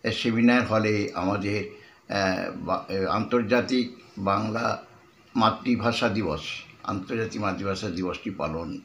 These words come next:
করা হচ্ছে। এখানে আমরা অনেকে উপস্থিত হয়েছি। আমাদের, আমার সাহিত্য সাথী প্রায়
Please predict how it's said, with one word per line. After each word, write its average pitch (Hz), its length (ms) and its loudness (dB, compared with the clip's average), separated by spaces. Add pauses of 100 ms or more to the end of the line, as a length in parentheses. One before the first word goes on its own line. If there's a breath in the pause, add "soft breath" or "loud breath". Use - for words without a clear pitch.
(120)
করা 85 200 -2
হচ্ছে। 87 380 -8 (840 soft breath)
এখানে 160 300 6
আমরা 147 580 10
অনেকে 127 420 4
উপস্থিত 131 500 -2
হয়েছি। 135 340 -2 (400 soft breath)
আমাদের, 120 540 6
আমার 110 260 4
সাহিত্য 117 480 0
সাথী 120 360 0
প্রায় 110 380 4